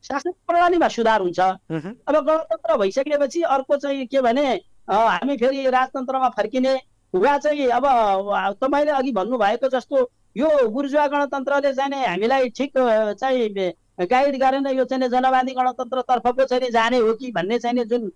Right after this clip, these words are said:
Speaker 1: गणतन्त्रभित्र गणतन्त्रका विकल्प भनेका ती विकल्पहरूका कुरा हुन्।
Speaker 2: मह्म।
Speaker 1: तर मैले रे-, नेपालको राजनीतिक स्थिति हेर्दा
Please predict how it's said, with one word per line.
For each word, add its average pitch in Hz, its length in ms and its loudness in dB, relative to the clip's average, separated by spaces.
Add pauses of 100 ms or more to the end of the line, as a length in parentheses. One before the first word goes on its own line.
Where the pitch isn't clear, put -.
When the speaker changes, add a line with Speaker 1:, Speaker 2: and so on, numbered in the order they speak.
(180)
Speaker 1:
गणतन्त्रभित्र 254 840 0
गणतन्त्रका 247 600 0
विकल्प 226 360 0
भनेका 208 340 0
ती 233 160 -8
विकल्पहरूका 208 680 0
कुरा 202 260 0
हुन्। 180 420 -4
Speaker 2:
मह्म। 165 160 -6
Speaker 1:
तर 381 140 2
मैले 370 240 0
रे-, 262 240 0
नेपालको 294 440 0
राजनीतिक 269 560 -4
स्थिति 233 260 -8
हेर्दा 180 400 2